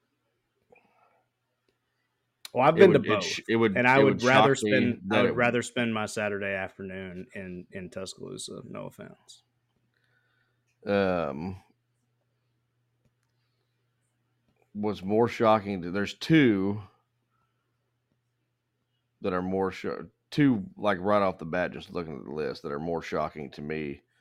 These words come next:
Speaker 2: um, that they're ahead
Speaker 1: What?
Speaker 2: of K U is Boise State and
Speaker 1: Boise.
Speaker 2: Wisconsin.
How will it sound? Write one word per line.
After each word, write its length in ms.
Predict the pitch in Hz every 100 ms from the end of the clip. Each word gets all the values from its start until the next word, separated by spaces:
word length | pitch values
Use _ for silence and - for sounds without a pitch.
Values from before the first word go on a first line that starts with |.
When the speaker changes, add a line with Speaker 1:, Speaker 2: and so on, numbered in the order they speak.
| _ _ _ _ _ _ _ _ _ -
Speaker 2:
um, 640 | 73 65 58 50 55 98 101 _ _ _ _ _ _ _ _ _ _ _ _ _ _ _
that 200 | 85 82
they're 180 | 76 62
ahead 360 | - 101 98 62
Speaker 1:
What? 20 |
Speaker 2:
of 160 | 50 -
K 140 | 71
U 180 | 65 67
is 140 | 78
Boise 440 | 82 90 92 85 76
State 480 | - 87 82 80 -
and 140 | 71
Speaker 1:
Boise. 180 | 69 101
Speaker 2:
Wisconsin. 720 | 92 87 78 - - -